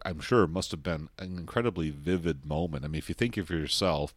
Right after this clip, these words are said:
you know, put, just put yourself in the situation where you are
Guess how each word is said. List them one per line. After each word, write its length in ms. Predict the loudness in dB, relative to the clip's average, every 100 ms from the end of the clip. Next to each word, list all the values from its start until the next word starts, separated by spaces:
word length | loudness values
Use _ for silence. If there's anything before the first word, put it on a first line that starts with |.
| -10
you 80 | -6
know, 60 | -2
put, 140 | -2
just 160 | -2 2
put 180 | 2
yourself 400 | 4 2 4 2
in 60 | 0
the 80 | -4
situation 640 | -4 -2 0 0 0 -2
where 360 | -2 0 2 0 -6 -18 -18 -18 -4
you 240 | 2 6
are 380 | 6 6 4 0